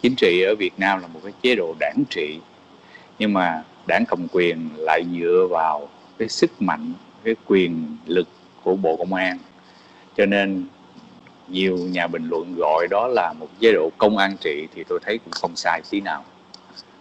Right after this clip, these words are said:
Và, ờ, trên thực tế chúng ta biết là ngành công an có thể can thiệp vào mọi lĩnh vực của đời sống xã hội. À, đặc biệt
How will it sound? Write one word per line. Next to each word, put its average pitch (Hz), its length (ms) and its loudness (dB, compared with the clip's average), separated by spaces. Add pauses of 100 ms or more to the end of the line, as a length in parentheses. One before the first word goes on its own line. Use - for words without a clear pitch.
(100)
Và, 82 400 2 (760)
ờ, 80 360 -6 (140)
trên 101 160 2
thực 90 200 -4
tế 120 280 4
chúng 113 120 -4
ta 95 200 2
biết 135 260 6 (320)
là 78 340 -2 (600)
ngành 82 260 -8
công 90 160 -2
an 92 260 -2
có 104 60 -8
thể 90 160 -6 (100)
can 92 240 -2
thiệp 78 240 -8 (100)
vào 73 200 -6 (100)
mọi 82 160 -6
lĩnh 85 220 -6
vực 80 200 -2
của 90 80 -4
đời 76 160 -2
sống 113 220 -6
xã 101 160 -2
hội. 76 240 -6 (680)
À, 87 180 -8
đặc 85 100 -2 (100)
biệt 87 160 2